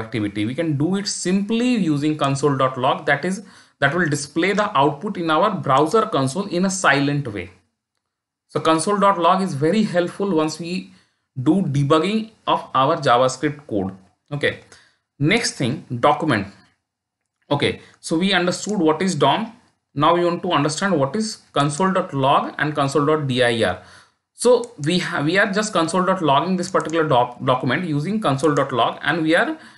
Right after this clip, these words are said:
using console dot dir for this particular document object only. We need to see what is the difference. Okay, the first one, console dot log. Once we are logging this console dot, uh, document using console dot log. So this one is the part, console dot log. What is this?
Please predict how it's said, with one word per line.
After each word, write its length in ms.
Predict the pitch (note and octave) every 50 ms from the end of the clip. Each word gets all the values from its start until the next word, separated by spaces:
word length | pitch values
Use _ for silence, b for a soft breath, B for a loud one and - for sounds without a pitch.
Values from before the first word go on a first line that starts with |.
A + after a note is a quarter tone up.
| B B B
using 300 | - D3 D#3 F3+ G3 F3
console 400 | E3 D3+ D3 D3 - E3+ E3+ E3
dot 240 | F3+ F3 D#3 C#3
dir 360 | C3+ C#3+ D3+ D3 D#3 E3+ F#3+ G3
for 160 | - - G3
this 120 | F3+ F3+ F3+
particular 400 | - E3+ D3 D3+ D3 F3 F3+ D#3+
document 400 | C#3+ B2+ - - C#3 C3 B2+ B2+
object 320 | A2+ A2 A2 G#2+ G#2+ -
only. 340 | G#2+ G2 G2 F#2 F#2 F#2+ B B B B B B B _
We 80 | - E3
need 180 | F3 F#3+ F#3+ F#3+
to 60 | A3
see 200 | G#3+ - - F#3+
what 200 | E3 C#3 C#3 C#3+
is 80 | D#3+ D3
the 100 | D3+ C#3
difference. 580 | C#3 A#2+ A2 - - G#2+ G2 F2+ - - - _ _ _ _
Okay, 320 | C3+ B2+ - G#2+ A2 - - C3
the 80 | C3
first 320 | C3+ - - F#3+ E3+ - -
one, 180 | C3 A2 G#2+
console 420 | A2+ C#3 C#3 D3 C#3+ D3+ E3 D#3+ D3
dot 140 | C#3 A2+
log. 140 | - G#2+ A2
Once 320 | A#2 B2 D3 E3 F#3 F#3 -
we 160 | D3+ D3+ D3+
are 180 | D#3+ F#3+ C4+
logging 500 | C#4 G3 C#3 C3 B2+ C3 D3+ D#3+ F3 F#3+
this 200 | F3+ E3 D#3+ -
console 420 | - - D3+ C#3+ D3 D3 D3+ D3 D3
dot, 320 | C#3+ C3+ - - - - _ _ -
uh, 140 | B2+ A#2 A2+
document 440 | A2 A#2+ A#2+ - - D3+ F#3+ G#3+ G3
using 260 | C#3+ C3 C#3 D#3+ D#3+
console 360 | D#3 C3 A#2 A2+ - B2+ B2
dot 180 | A#2+ A#2 A2+ -
log. 260 | A2+ F#2+ F#2 - B B B B B B B
So 120 | B - D#3
this 200 | D3 D3+ D3 D3
one 220 | D#3 D#3+ E3 D#3+
is 100 | D#3+ D#3+
the 100 | - D3+
part, 340 | - D#3+ D#3 E3+ F#3 - - - _ - _ _ _ _ _ _ _ _ _ _
console 300 | - D3 D3 C#3+ D#3+ D3
dot 160 | C#3 B2+ -
log. 200 | G#2+ G#2 G2 -
What 200 | - B2+ D3+ D3+
is 100 | F3+ D3+
this? 220 | C3+ A2 G2+ -